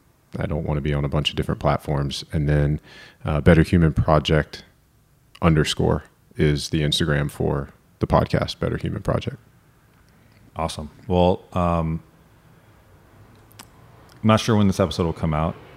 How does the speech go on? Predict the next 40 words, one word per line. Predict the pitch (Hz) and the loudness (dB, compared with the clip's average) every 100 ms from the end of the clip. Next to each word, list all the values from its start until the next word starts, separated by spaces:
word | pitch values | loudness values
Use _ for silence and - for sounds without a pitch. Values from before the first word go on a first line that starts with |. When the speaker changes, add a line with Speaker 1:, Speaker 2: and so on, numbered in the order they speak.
| - - | -20 -6
Speaker 2:
but | 98 90 | -2 -2
if | 87 | -2
there's | 90 85 | -6 0
still | 127 123 | 2 4
time, | 113 107 117 | 4 4 4
if | 101 | 2
you | 92 | 2
guys | 92 | 2
are | 87 | 2
interested | 90 82 95 90 | 0 0 0 2
in | 82 | 2
joining | 90 87 | 0 0
the | 85 | -2
Sisu | 98 - 90 | -4 -4 -4
Way | 87 | -2
Whole | 82 104 92 | 0 2 2
Life | 87 | 0
Challenge | - 98 92 98 - | 0 0 2 0 -2
team, | - 117 139 131 - - - _ _ _ | 2 4 4 0 -12 -20 -20 _ _ _
that's | 95 - | -2 2
gonna | 95 | 2
go | 87 90 | 4 6
on. | 92 104 | 6 4
The | 85 | 4
link | 90 92 | 2 2
is | 92 85 | 0 2
on | 87 87 85 82 80 | 2 2 0 -4 -6
the | 90 82 82 | -4 -2 -4
Sisu | - 104 90 92 | -6 -6 -4 -2
Way | 85 82 | 0 -2
Instagram | 95 90 92 80 78 | -2 -2 -2 -4 -4
page. | 82 80 85 - - _ _ _ _ _ _ _ _ _ _ | -4 -6 -6 -10 -20 _ _ _ _ _ _ _ _ _ _
That | 90 - | -6 -4
starts | - 85 82 - - _ | -2 -2 -2 -10 -20 _
six-week | - 123 104 - | 0 2 2 2
challenge. | 87 85 87 - | 2 2 -2 -2
That's | 87 - | -4 -4
gonna | 80 | -8
be | |
fun. | - 78 | -6 -6